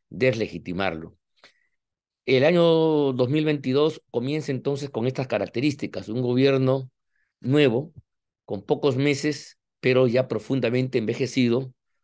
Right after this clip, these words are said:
por haber recurrido en prácticas contrarias a la ética pública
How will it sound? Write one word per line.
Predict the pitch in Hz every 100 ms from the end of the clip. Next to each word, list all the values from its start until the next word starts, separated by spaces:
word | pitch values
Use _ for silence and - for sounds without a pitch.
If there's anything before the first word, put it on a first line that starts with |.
| _ _
por | 135 131
haber | 117 131
recurrido | 127 - 107 127 131
en | 110 92
prácticas | 120 120 - 120 - 117 - - _ _ _ _ _ _
contrarias | 110 107 131 135 131 113
a |
la | 95
ética | 120 - 113 110
pública | 139 123 123 123 139